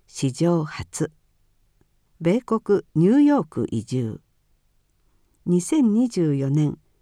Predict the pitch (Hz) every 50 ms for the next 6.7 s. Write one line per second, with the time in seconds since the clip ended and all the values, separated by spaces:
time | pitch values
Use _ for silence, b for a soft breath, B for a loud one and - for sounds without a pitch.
0 | _ - - - 185 220 247 269 269 254 247 240 240 240 226 - 240 226 220 185
1 | 185 175 170 165 165 - 165 165 175 b b b b b b b b - 175 165
2 | 170 202 220 220 214 214 214 - 220 196 - - - 285 247 170 92 - - _
3 | _ _ _ - 131 131 - - 269 294 302 302 285 226 - - 139 127 - -
4 | - - - 110 110 147 - - - 135 117 - - _ _ _ _ _ _ _
5 | _ _ _ _ _ _ _ _ _ _ _ _ _ _ _ _ _ _ _ _
6 | - - 147 - 247 285 277 196 - 131 123 120 139